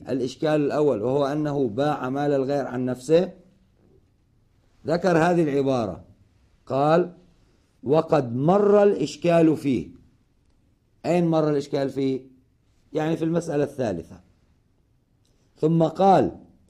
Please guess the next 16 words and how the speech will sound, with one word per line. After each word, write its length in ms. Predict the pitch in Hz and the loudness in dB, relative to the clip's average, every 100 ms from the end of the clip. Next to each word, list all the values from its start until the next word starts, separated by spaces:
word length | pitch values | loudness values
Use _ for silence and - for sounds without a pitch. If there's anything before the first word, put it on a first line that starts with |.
| _ _ _ _ _ | _ _ _ _ _
"وربما 960 | 120 139 160 214 175 160 190 170 143 107 - _ - | -2 2 4 2 2 2 2 2 -2 -6 -14 _ -8
لا 440 | 110 156 208 220 | 0 2 4 6
يجري 640 | 214 202 190 160 160 160 147 | 6 4 2 2 2 4 2
فيه 520 | - 175 196 226 - - - _ _ | 0 0 2 2 -2 -14 -20 _ _
بعض 520 | 90 110 190 185 180 185 | -12 0 0 2 4 4
ما 260 | 175 160 | 6 4
ذكرنا". 600 | 143 135 135 113 98 82 - _ _ _ _ _ - | 2 0 -2 -2 -6 -12 -16 _ _ _ _ _ -4
يعني 460 | 143 143 127 101 - - _ _ _ _ _ _ _ - | -2 0 -2 -6 -10 -20 _ _ _ _ _ _ _ -12
بعض 360 | 104 160 180 | -2 0 0
ما 120 | 180 175 | 0 0
ذكرناه 520 | 175 165 160 165 147 | 0 -2 -2 -2 -2
من 160 | 139 | -6
إشكال 380 | 123 - 165 147 | -8 -4 -2 -2
على 160 | 123 135 | -2 -4
المسألة 400 | 139 160 143 139 | -4 -4 -4 -6
الثالثة 760 | 135 147 143 120 120 113 120 | -4 -2 0 -2 -2 -4 -6